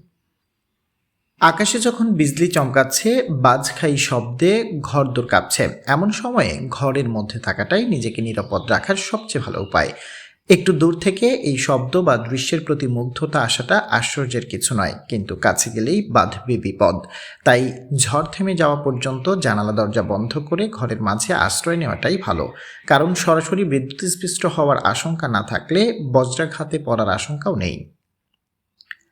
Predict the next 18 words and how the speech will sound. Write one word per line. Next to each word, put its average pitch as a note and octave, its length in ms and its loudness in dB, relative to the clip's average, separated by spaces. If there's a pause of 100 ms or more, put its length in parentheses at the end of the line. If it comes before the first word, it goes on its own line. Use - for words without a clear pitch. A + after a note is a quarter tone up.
(300)
গাছের D#3+ 540 4
নিচে F3+ 260 0
আশ্রয় A#2+ 440 0
নয়। C2 240 -2 (1080)
ঝড়ের F3+ 360 4
সময় G#3+ 320 2
কখনো C#3+ 340 2
যদি F3+ 320 2
ঘরের C#3+ 360 0
বাইরে A#2+ 300 2
থাকাও B2+ 440 0
হয়, F#2 300 0 (200)
এ C#3 120 0
কথা G2+ 260 -2
মাথায় G#2 320 -2
রাখতে E2 220 -4
হবে A2 260 0
যে D#3+ 180 4